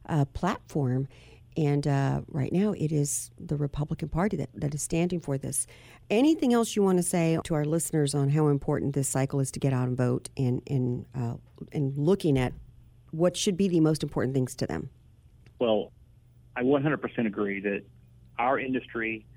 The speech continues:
Speaker 2: our friends and neighbors need to be educated about what's at stake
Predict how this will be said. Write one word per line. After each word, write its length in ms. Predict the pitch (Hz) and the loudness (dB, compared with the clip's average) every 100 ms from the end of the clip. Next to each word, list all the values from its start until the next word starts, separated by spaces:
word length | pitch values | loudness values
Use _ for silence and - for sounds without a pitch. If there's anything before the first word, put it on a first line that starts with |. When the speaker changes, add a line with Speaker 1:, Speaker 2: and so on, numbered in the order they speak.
| - - | -20 -16
Speaker 2:
our 120 | 107 - | -16 -10
friends 360 | 120 117 113 110 | -4 -2 -2 -4
and 100 | 104 | 0
neighbors 400 | 104 104 104 98 | 0 2 0 -4
need 60 | 104 | -4
to 60 | 101 | -4
be 180 | 104 | -2
educated 640 | 107 104 110 107 107 104 107 | 0 -2 -2 2 2 2 -2
about 440 | 104 98 98 - - | -4 0 0 0 -4
what's 340 | 107 110 - - | -2 -2 -2 -12
at 80 | 98 - | -18 -12
stake 400 | - 101 95 - | -4 -2 -4 -10